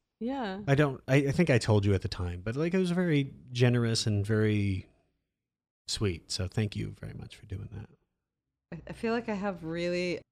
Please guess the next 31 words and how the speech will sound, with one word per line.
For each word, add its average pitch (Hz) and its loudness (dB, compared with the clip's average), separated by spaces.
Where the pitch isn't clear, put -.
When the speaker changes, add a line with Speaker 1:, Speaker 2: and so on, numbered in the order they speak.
Speaker 1:
super 233 0
deep, 175 -6
crazy 180 -4
conversations 170 -4
with 151 -6
you. 147 -4
And 165 -6
so 190 -4
when 170 0
you 165 -2
talk 165 -4
about 165 0
this 160 -2
interview 180 -4
process 175 -6
being 156 -4
part 156 -4
of 156 -4
your 147 -4
practice, 147 -6
Speaker 2:
Well, 160 8
with 151 6
Speaker 1:
it's, 165 2
Speaker 2:
you, 175 8
Speaker 1:
it's - -2
Speaker 2:
we 165 -4
Speaker 1:
clearly, 170 2
it 147 -6
seems 160 -4
like 147 -6
that's 147 -8